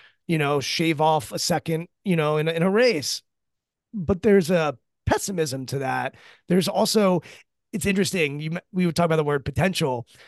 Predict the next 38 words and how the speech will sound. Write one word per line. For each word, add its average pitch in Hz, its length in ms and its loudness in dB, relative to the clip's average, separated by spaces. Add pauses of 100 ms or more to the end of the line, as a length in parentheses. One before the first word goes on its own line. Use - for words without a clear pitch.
(140)
My 151 120 -2
son 202 720 2
yesterday, 135 800 -2 (260)
he's 175 220 -2
really 165 280 2
into 143 120 -2
sports 139 420 -4
and 131 180 -8
really 151 220 0
into 135 140 0
football. 113 580 -2 (320)
And 175 100 -2
we 180 80 4
were 175 40 4
talking 175 220 2
about 160 160 0
the 156 100 -2
N 156 80 0
F 151 100 -4
L 139 140 -2
draft, 139 680 -2 (480)
and 156 600 -2 (160)
there's 151 300 2
a 147 100 0
quarterback, 156 720 2
and 151 80 -4
he 156 80 -4
goes, 147 300 -2
"Yeah, 226 180 4
he 180 260 -2
has 220 140 4
a 226 40 0
lot 190 180 0
of 143 100 -2
hope." - 280 -2 (2250)
And 160 120 -4
I 160 120 -2
said, 156 540 -2